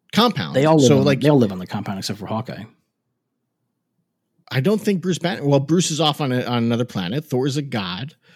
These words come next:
Speaker 1: right? So, like, yeah, and Hawkeye's living off on his farm.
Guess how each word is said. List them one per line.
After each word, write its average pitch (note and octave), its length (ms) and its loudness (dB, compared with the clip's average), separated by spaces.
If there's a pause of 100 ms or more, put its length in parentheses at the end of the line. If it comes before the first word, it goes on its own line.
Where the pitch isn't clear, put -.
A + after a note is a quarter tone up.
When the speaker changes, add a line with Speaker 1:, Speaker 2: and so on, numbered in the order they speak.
(300)
Speaker 1:
right? B2 220 2
So, D#3 180 4
like, C#3 480 0 (680)
yeah, E3 160 6
and B2 80 0
Hawkeye's D3 360 -2
living C#3+ 240 0
off C#3+ 180 -4
on B2 80 0
his A2+ 120 -2
farm. B2+ 500 -6